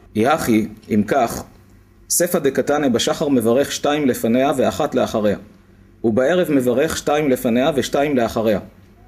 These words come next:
ליטנא דערבית ברשע. בהמשך המשניות, כשהמשנה עוסקת לדבר בתפילה, אז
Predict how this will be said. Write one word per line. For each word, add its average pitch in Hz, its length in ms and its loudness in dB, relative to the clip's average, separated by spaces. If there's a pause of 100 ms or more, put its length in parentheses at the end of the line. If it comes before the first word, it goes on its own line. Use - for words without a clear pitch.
(180)
ליטנא 165 360 0
דערבית 135 500 -2
ברשע. 107 380 0 (840)
בהמשך 104 460 0
המשניות, 120 640 0 (260)
כשהמשנה 104 440 -4
עוסקת 131 440 -2
לדבר 101 440 0 (680)
בתפילה, 117 760 0 (720)
אז 107 220 -2